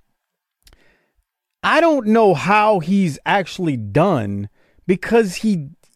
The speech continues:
he's not, it's not like he's locked up and has no access to many of the people that are still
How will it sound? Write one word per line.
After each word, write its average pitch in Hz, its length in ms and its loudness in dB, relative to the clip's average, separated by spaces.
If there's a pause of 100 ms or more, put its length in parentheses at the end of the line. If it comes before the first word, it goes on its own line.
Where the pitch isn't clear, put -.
(260)
he's 214 260 0
not, 208 280 -2
it's 185 120 0
not 277 180 -2
like 254 120 -2
he's 190 220 -2
locked 180 580 -2
up 190 300 0 (260)
and 175 100 2
has 190 180 2
no 208 360 2
access 160 760 -4 (320)
to 208 400 2 (340)
many 262 460 2
of 220 180 2
the 185 120 0
people 156 760 0 (180)
that 208 160 2
are 208 80 0
still 190 500 2